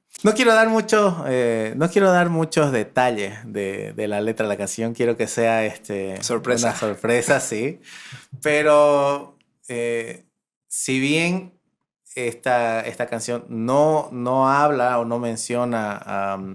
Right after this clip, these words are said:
Speaker 1: a, a Jesús, a, a, a Dios, eh, sí tiene una letra muy, muy positiva, digamos, de muy enamorado, de una,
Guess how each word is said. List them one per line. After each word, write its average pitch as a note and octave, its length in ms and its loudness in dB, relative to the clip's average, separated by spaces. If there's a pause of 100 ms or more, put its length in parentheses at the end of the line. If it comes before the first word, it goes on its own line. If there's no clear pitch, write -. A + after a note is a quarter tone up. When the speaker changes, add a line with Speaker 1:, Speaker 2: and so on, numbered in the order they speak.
(140)
Speaker 1:
a, G#2 160 -8 (140)
a - 40 -4
Jesús, A#2 640 -2
a, G#2 320 -10 (420)
a, G#2+ 300 -8
a G#2 60 -6
Dios, A2+ 520 0
eh, A2 220 -10
sí - 200 -4
tiene C3 240 0
una B2 200 0
letra A#2+ 260 0
muy, B2+ 320 0
muy B2+ 220 -2
positiva, A2+ 640 -2
digamos, A2+ 360 -4
de G#2+ 100 -6
muy B2+ 380 -4
enamorado, A#2 920 0
de A#2 100 -4
una, G#2+ 500 -4